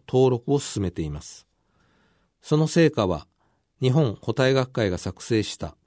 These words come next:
遺伝性血管性浮腫ガイドライン改訂二千十四年版に反映されています。二つ目の遺伝子解析では、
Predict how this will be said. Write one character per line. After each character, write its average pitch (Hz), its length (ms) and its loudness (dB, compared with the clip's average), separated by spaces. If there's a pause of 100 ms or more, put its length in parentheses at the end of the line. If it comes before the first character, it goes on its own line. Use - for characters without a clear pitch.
(640)
遺 120 100 0
伝 147 220 4
性 147 260 2
血 143 260 -2
管 135 220 0
性 135 220 0
浮 131 120 -4
腫 113 180 -2
ガ 110 140 2
イ 120 60 2
ド 123 120 2
ラ 113 120 2
イ 90 80 -2
ン 71 120 -12 (460)
改 131 260 0
訂 131 240 0
二 120 120 0
千 117 300 0
十 127 200 4
四 139 120 4
年 127 240 0
版 117 240 -2
に 131 240 -4
反 110 280 -2
映 101 120 -2
さ 95 160 -4
れ 87 80 -4
て - 100 -8
い 80 80 -4
ま 76 140 -10
す。 - 280 -16 (1200)
二 156 200 0
つ 196 140 -2
目 175 120 6
の 120 220 2 (100)
遺 120 100 0
伝 147 180 2
子 - 80 -8
解 147 220 2
析 - 240 -4
で 95 100 0
は、 80 220 -6